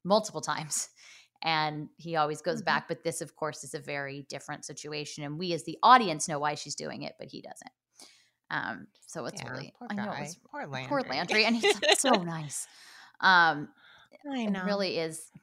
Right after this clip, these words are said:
Speaker 2: But she's hurting
Speaker 1: She
Speaker 2: too,
Speaker 1: is. She's
Speaker 2: like
Speaker 1: totally, and she's doing what she thinks is best.
Speaker 2: Right, and she, I think it hurt her too
Speaker 1: Oh,
Speaker 2: to
Speaker 1: yeah.
Speaker 2: be confronted with that situation. I think it's almost,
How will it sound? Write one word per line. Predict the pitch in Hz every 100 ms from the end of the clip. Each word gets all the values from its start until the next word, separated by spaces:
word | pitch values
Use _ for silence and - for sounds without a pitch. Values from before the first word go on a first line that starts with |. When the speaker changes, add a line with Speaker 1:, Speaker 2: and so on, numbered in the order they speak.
| -
Speaker 2:
But | 330
she's | - - 453 440
hurting | 285 269 262 226
Speaker 1:
She | 233 220
Speaker 2:
too, | 233
Speaker 1:
is. | 320
She's | 185 233
Speaker 2:
like | - 254 233
Speaker 1:
totally, | 294 330
and | 240
she's | 220 311 302
doing | 269 311 330 254
what | 247
she | - 220
thinks | 208 226 214 202
is | 180
best. | 156 - - - - _ _ _ _ _ _ _ _ _ _ _ _ _ _ -
Speaker 2:
Right, | 285 302 262 247 -
and | 175 262
she, | - 339
I | - 277
think | - 302 277
it | -
hurt | - 285 254 -
her | - 294 262 233 -
too | 277 277 220 214
Speaker 1:
Oh, | 247
Speaker 2:
to | 180
Speaker 1:
yeah. | 180
Speaker 2:
be | 233 202
confronted | - 220 240 240 220 190
with | 208
that | 220 208 -
situation. | 202 - 214 220 175 - 208 190
I | -
think | 233 294
it's | -
almost, | 269 240 -